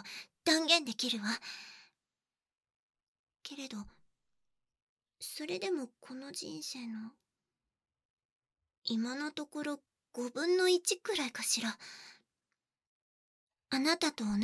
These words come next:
じ時間を過ごした割合を百パーセントにはできないけれど、これからもできる限り大きくしたいと思っているわ。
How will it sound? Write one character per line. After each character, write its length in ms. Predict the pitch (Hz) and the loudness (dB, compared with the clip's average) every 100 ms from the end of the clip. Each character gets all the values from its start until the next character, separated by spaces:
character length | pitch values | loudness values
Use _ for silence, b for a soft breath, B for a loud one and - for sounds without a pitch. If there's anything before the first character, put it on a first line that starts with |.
| 240 | 4
じ 120 | 269 | 4
時 140 | 269 | 2
間 240 | 277 294 285 | 4 4 4
を 60 | |
過 180 | 294 294 | 2 2
ご 120 | 294 | 4
し 100 | 330 | 4
た 140 | - 262 | 4 4
割 320 | 214 220 233 | 2 2 2
合 240 | 254 262 | 2 0
を 60 | 262 - B B B _ _ - | -2 -6 B B B _ _ 2
百 280 | 285 294 | 2 2
パ 120 | - - | 4 6
ー 80 | |
セ 140 | 415 466 | 10 8
ン 40 | |
ト 100 | 466 | 8
に 120 | 349 233 | 6 4
は 120 | 220 | -2
で 120 | 214 | -2
き 140 | - | 0
な 120 | 339 339 | 4 6
い 60 | |
け 120 | - | 4
れ 120 | 254 226 | 0 -2
ど、 80 | 220 - B B B B _ _ _ _ _ _ - | -4 -8 B B B B _ _ _ _ _ _ -10
こ 120 | 226 | -6
れ 120 | 240 | -4
か 140 | 262 | -2
ら 120 | 269 277 | -2 0
も 180 | 233 196 _ _ _ _ _ | -2 -4 _ _ _ _ _
で 140 | 254 311 | 2 4
き 140 | 370 | 6
る 120 | 403 | 6
限 240 | 403 415 359 | 8 10 8
り 180 | 220 | 6
大 180 | 233 359 | 6 6
き 120 | 359 - | 6 0
く 100 | 262 | 0
し 160 | - | 0
た 120 | 285 | 2
い 60 | 294 | 0
と 120 | 277 | 0
思 200 | 240 233 | -4 -4
っ 40 | 277 | -4
て 120 | - | -4
い 140 | 226 | -4
る 120 | 233 | -4
わ。 60 | 226 | -2